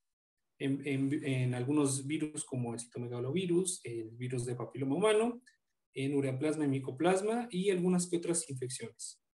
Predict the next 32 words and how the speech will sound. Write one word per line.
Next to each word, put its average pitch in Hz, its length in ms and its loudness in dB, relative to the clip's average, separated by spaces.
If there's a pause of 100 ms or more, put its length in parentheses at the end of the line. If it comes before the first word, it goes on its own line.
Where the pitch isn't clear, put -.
(720)
Entonces, 190 500 2
en, 180 140 6
en 202 260 2
esos 214 220 -2
casos, 214 480 2
al 156 160 0
menos 180 260 4
tenemos 175 380 4
un 196 100 0
indicio 196 580 0 (220)
de 127 140 -4
lo 117 120 -4
que 127 100 -4
se 127 120 -2
ve. 127 240 0 (240)
Si - 160 0
se 175 140 8
dan 226 180 4
cuenta, 180 560 4 (100)
cuando 131 920 2
no 160 140 0
ocupamos 180 340 2
ninguna 185 260 4
atención, 190 640 0
no 151 300 2
se 160 180 0
ve-, 143 260 2
veía 139 340 2
adecuadamente. 127 460 -6 (960)
¿Se - 140 -6
dieron 156 240 -4
cuenta? 185 420 -2